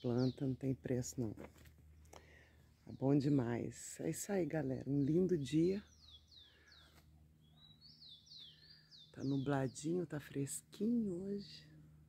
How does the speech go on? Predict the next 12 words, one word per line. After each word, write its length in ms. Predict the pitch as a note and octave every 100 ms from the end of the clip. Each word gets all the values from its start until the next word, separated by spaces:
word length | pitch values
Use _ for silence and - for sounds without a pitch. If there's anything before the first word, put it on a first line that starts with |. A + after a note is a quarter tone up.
| - - -
Muito 300 | D#3+ D#3+ D3+
lindo. 480 | C3+ B2+ B2+ B2+ - - - - - - - - - - - - - _ - -
Vamos 180 | C3 -
pra 140 | C3 B2
lá. 280 | A#2+ A#2+ A#2+ - - - - - - - - - - - - - - - - - - - _
Os 140 | C3+ -
pés 300 | - C#3 B2
de, 120 | A#2 - - - -
de 140 | B2
pêssego. 600 | - D3+ F#3 - - D#3+ - - - - - - - - - - - - - - - - - - - - - - - - - - - - - - - - - - -
Isso 200 | - -
aí. 320 | - G3+